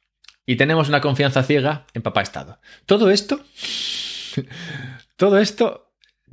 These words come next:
digamos que ya ha sido tratado por la Biblia. Todas estas circunstancias ya nos hablan,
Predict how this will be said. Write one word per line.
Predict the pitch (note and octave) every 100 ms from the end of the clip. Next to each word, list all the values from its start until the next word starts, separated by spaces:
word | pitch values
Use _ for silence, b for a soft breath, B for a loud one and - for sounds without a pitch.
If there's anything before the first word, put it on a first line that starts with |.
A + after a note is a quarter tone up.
| _ _ _ _ _
digamos | A2+ A#2 B2+ F3 -
que | C#3 A#2+ _ _ _ _ _ _ _ _ _
ya | B2 B2+ F3+
ha |
sido | - D#3+
tratado | C3 A#2 C3+ A2
por | A2
la | G2
Biblia. | A2+ F2+ E2 - _ _ _ _ _ _ _ _ _ b b b b b
Todas | - E3 F3
estas | E3+ D#3
circunstancias | - - C3 C#3 C3 E3+ D3 E3 C3+
ya | B2 D3
nos | C#3 -
hablan, | B2+ D3 D#3 D#3+